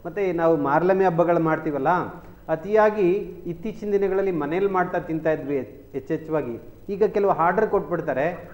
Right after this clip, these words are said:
ಅವ್ರು ಯಾವ್ಯಾವುದೋ ಎಣ್ಣೆಯಲ್ಲಿ ಕರೆದು ಕೊಡ್ತಕ್ಕಂಥದ್ದು, ಅದನ್ನ ಸೇವಿಸ್ತೀವಿ. ಜೊತೆಗೆ ಈ ಕೆಲವೊಂದು ರಾಸಾಯನಿಕ,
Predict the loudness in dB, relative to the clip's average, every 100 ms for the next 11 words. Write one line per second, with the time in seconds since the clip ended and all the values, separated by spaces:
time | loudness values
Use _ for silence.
0 | 0 4 4 4 2 2 2 2 0 0
1 | -2 2 2 2 0 -2 -12 -4 -2 0
2 | 0 0 0 0 0 -2 -8 -2 0 2
3 | 0 2 4 4 2 -2 -2 -4 -8 -16
4 | -10 -4 0 2 2 0 -8 -14 -8 -2
5 | 2 0 0 -4 2 4 4 4 4 4
6 | 2 0 0